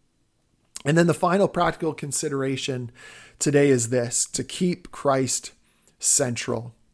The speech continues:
Keep Christ central. Second Corinthians two, verse nine, "For you know the grace of our Lord Jesus Christ, that though he was rich, yet for your sake he became poor, so that you by his poverty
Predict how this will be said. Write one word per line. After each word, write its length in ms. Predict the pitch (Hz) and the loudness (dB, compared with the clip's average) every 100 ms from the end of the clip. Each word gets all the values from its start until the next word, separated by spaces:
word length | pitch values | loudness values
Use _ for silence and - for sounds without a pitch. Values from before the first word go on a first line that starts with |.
| - - _ | -20 -20 _
Keep 300 | - 190 196 | 0 0 0
Christ 500 | - 156 147 139 - - _ | 0 2 2 0 -6 -16 _
central. 600 | - - 143 127 - 117 | -2 0 0 -2 -2 -2
Second 380 | 113 170 - 208 | 0 0 2 0
Corinthians 500 | - 190 175 151 - | 2 0 0 -2 -2
two, 220 | - 156 | 0 0
verse 280 | 147 143 - | 2 0 0
nine, 380 | 131 120 117 113 - - - - | -2 -2 -4 -8 -14 -20 -20 -10
"For 180 | - | 0
you 260 | 135 156 220 | 4 4 4
know 220 | 190 165 | 6 6
the 120 | 147 | 4
grace 420 | 120 135 147 156 156 | 2 2 2 4 2
of 80 | |
our 100 | 127 | 0
Lord 320 | 120 127 156 139 | 0 2 2 2
Jesus 380 | 165 160 170 | -2 -2 -2
Christ, 460 | - 127 120 113 - | -2 -2 -2 -4 -6
that 120 | - | -4
though 240 | 147 156 170 | 2 4 4
he 140 | 202 | 4
was 220 | 190 - | 2 2
rich, 420 | 139 127 - - | -2 -4 -6 -8
yet 180 | - 135 | -6 -6
for 80 | 143 | -6
your 280 | 127 139 170 | 0 2 4
sake 320 | - 143 131 | 2 0 -2
he 220 | - 175 | -4 -2
became 420 | 185 208 - 185 170 | 0 -2 0 0 4
poor, 440 | - 131 120 117 - - - - | 4 4 0 -6 -12 -20 -20 -4
so 220 | - 139 | -2 0
that 140 | 123 | 0
you 480 | - 131 160 185 196 - - - | 0 0 2 2 0 -6 -20 -6
by 140 | 143 | -2
his 180 | 143 139 | 0 0
poverty 720 | - - 147 135 117 110 113 | 4 6 6 0 -2 -4 -8